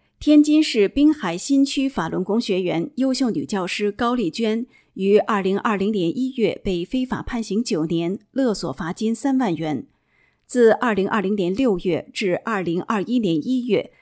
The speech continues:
高丽娟一度下落不明。二零二一年二月八号，高丽娟的家人多方打听，得知她仍被非法关押在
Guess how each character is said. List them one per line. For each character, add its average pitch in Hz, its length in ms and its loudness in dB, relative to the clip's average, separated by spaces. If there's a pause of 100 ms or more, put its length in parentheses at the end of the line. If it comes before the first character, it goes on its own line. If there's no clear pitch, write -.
(360)
高 233 160 2
丽 202 120 2
娟 226 320 0
一 202 160 -4
度 185 220 0
下 226 260 -2
落 190 140 0
不 196 160 0
明。 160 360 -2 (580)
二 240 180 0
零 220 220 2
二 220 200 -2
一 233 140 0
年 175 260 2
二 214 140 -2
月 180 140 -2
八 220 200 -2
号， - 360 -4 (400)
高 294 180 4
丽 269 160 2
娟 262 160 2
的 226 80 2
家 247 220 0
人 240 200 0
多 262 160 -2
方 262 220 0
打 - 200 -4
听， 175 320 -6 (200)
得 180 160 0
知 214 160 2
她 208 320 -4
仍 196 240 -2
被 208 220 0
非 262 240 -2
法 151 240 -6
关 214 180 -2
押 202 140 -2
在 190 260 -2